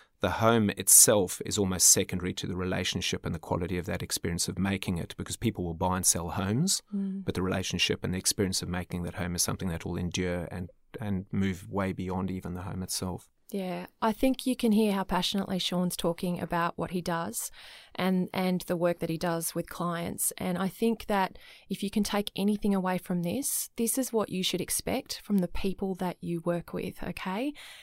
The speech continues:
Speaker 2: And nothing less, all right? I want you to demand this from the people that you work with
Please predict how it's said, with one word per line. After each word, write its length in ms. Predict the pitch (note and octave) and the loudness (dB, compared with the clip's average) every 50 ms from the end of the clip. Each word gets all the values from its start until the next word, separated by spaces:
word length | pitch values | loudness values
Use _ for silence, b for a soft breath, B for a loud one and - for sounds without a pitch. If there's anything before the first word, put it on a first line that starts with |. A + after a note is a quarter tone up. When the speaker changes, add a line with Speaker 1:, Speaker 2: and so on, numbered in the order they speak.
| B B | B B
Speaker 2:
And 240 | - F#3+ F#3 F#3+ F#3+ | 0 2 4 4 4
nothing 480 | F#3 F3+ D#3+ - - F#3 F3 F3 E3+ | 4 2 0 -2 -2 -2 -2 -2 -2
less, 480 | E3 E3+ E3 E3 E3 - - - - - - | -2 -2 -2 -2 -2 -2 -2 -2 -2 -2 -4
all 100 | F#3 F3+ | -4 -2
right? 300 | F3 F3+ F3+ G#3 A#3+ B3 - | -2 0 0 0 0 0 0
I 80 | G3+ | 0
want 320 | G3 F#3+ F#3+ G#3 G#3+ G#3 - | 0 2 4 4 4 4 2
you 80 | G#3 G3+ | 0 0
to 60 | F#3+ | 0
demand 480 | F3+ F#3 E3 E3+ F3 F3+ F3+ F3 F3 F3 | 0 0 0 0 2 2 2 2 2 0
this 320 | E3+ F3+ F3+ G#3 A3+ - | 0 0 0 0 0 -2
from 180 | - - G3 F3 | 0 0 2 2
the 40 | E3+ | 2
people 320 | - - - F3+ - F#3 | 2 0 0 0 0 -2
that 160 | E3+ E3+ D#3+ | -2 -2 -2
you 80 | F3+ F3 | -2 -2
work 320 | E3 F3 F3 G3 - - | 0 0 0 0 0 0
with 220 | C#4+ D4 E4 F4+ | 2 2 2 0